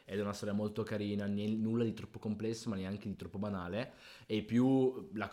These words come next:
la, la gran maggior parte dei meriti che ha questa serie sono i,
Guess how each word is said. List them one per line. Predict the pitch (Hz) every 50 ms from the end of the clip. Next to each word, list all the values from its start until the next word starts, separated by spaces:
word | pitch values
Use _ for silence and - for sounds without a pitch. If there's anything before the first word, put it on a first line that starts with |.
| -
la, | - 113 98 92 104
la | 113 107
gran | 104 98 113 113 110 110 113 110 110 110 110 110 107 107 107 107 107 107 107 107
maggior | 110 110 104 110 117 -
parte | 117 113 110 117
dei | 110 107
meriti | 107 107 107 104 104 - 110
che | 101 - 110
ha | 107 104
questa | - 110 107 113
serie | 104 - 107 101 95 95 98 98 98 98
sono | 92 - 98 95 92 90 90 90 87 82 62 50 - - - _ - - _ _
i, | - 98 98